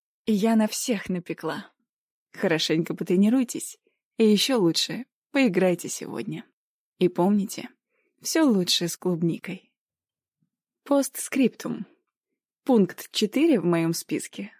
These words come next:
выглядит заманчиво. Может, попробуем? Потом я рассказываю, что скрывается под номером четыре. Я уже на полпути к двери, Начо следует за мной на поводке, готовый провести день в собачьих яслях.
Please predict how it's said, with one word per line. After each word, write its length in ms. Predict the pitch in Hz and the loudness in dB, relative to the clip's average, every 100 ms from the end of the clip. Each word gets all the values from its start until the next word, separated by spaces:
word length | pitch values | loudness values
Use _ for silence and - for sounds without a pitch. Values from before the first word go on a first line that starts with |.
| _ | _
выглядит 580 | 220 180 175 190 180 175 | -4 0 2 0 0 -2
заманчиво. 680 | 170 240 233 170 - - - _ _ _ _ _ _ | 2 2 2 0 -8 -12 -20 _ _ _ _ _ _
Может, 540 | 190 190 175 175 - _ - | 2 2 2 -2 -8 _ -8
попробуем? 680 | 170 175 196 262 165 196 - _ _ _ _ _ _ _ _ _ _ _ _ _ _ _ _ | -4 -2 0 0 -2 -6 -12 _ _ _ _ _ _ _ _ _ _ _ _ _ _ _ _
Потом 380 | - 190 269 330 | -2 0 2 6
я 180 | 254 196 | 6 4
рассказываю, 720 | 175 - 233 285 233 214 208 | 2 0 -2 0 0 2 0
что 220 | - 220 | 0 -4
скрывается 680 | 214 - 165 185 220 - 214 | -4 -2 0 0 -2 -4 -8
под 200 | 214 160 | -8 -4
номером 380 | 160 160 165 165 | -2 -2 -2 -4
четыре. 500 | - 214 - - 233 _ _ _ _ _ _ _ _ - | -6 -10 -12 -14 -16 _ _ _ _ _ _ _ _ -4
Я 300 | 202 269 269 | 2 4 4
уже 220 | 190 214 | 4 4
на 100 | 214 | 2
полпути 560 | 202 220 214 214 - 214 | 2 0 2 0 0 0
к 60 | |
двери, 500 | 185 240 277 180 202 - 220 | 2 2 4 2 -4 -8 0
Начо 420 | 202 226 247 170 | 2 4 2 0
следует 440 | - 190 180 180 | 0 0 2 2
за 140 | 165 185 | 2 0
мной 280 | 190 214 | 2 4
на 100 | 214 | 2
поводке, 480 | 196 196 202 - 269 | 0 -4 -4 -4 -2
готовый 340 | 185 156 165 165 | 0 0 -2 -2
провести 460 | 170 170 165 180 | -2 -2 -2 -2
день 240 | 160 180 190 | 0 0 0
в 60 | |
собачьих 500 | - 165 175 - 185 | -2 -2 -2 -4 -2
яслях. 540 | 208 240 - - - | 0 0 -2 -10 -14